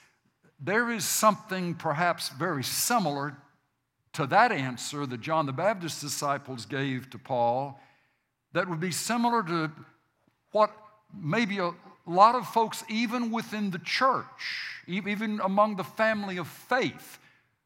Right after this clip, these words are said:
would need to say. I, I heard about Jesus. These hadn't even really heard about Jesus. They, they had heard John's re-, preaching to repent of your sins and someone is coming who's greater than I.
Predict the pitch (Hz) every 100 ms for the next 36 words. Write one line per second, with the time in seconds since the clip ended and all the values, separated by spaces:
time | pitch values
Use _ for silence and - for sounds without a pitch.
0 | _ _ _ _ - 165 156 160 123 117
1 | - 117 - _ _ _ _ _ _ _
2 | _ _ _ _ - - 190 196 190 170
3 | 214 254 262 190 208 175 139 226 190 151
4 | 143 196 254 - 208 180 185 165 175 180
5 | 160 175 151 139 139 170 208 113 113 156
6 | 170 190 - - - 156 196 190 165 160
7 | 151 175 147 160 180 220 196 160 110 147
8 | 151 123 - - 170 - 170 175 156 147
9 | 117 - - 135 160 202 160 139 135 -
10 | 220 180 170 - 135 - 185 175 165 147
11 | - 185 170 147 139 - - - - 156
12 | 123 165 220 185 147 131 135 165